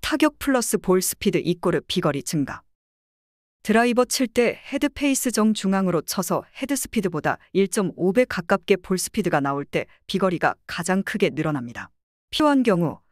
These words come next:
헤드 페이스 토우 쪽이나 스윙 스팟 아래쪽으로 치는 경우가 있을 수 있지만 일반적으로 정중앙보다 살짝 위쪽을 핫스팟이라고 하는데 이 핫스팟으로 가격하면 탄도가 약간 높아져 거리를 늘릴 수 있습니다.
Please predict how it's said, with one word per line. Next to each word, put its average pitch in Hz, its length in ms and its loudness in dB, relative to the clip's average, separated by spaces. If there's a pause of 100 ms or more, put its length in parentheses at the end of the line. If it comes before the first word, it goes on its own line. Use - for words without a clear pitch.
(260)
헤드 339 160 4
페이스 311 400 2
토우 285 280 2
쪽이나 202 400 2
스윙 311 360 2
스팟 - 360 -2
아래쪽으로 165 580 0
치는 226 300 2
경우가 156 320 2
있을 135 240 0
수 - 140 -6
있지만 135 420 -2 (400)
일반적으로 254 720 4
정중앙보다 220 920 2
살짝 277 460 -2
위쪽을 185 400 0
핫스팟이라고 165 760 -2
하는데 139 400 0 (480)
이 202 160 4
핫스팟으로 247 600 0
가격하면 165 640 0 (180)
탄도가 247 460 2 (140)
약간 190 360 4
높아져 165 400 0
거리를 170 480 0
늘릴 160 240 2
수 - 120 -6
있습니다. 117 440 -8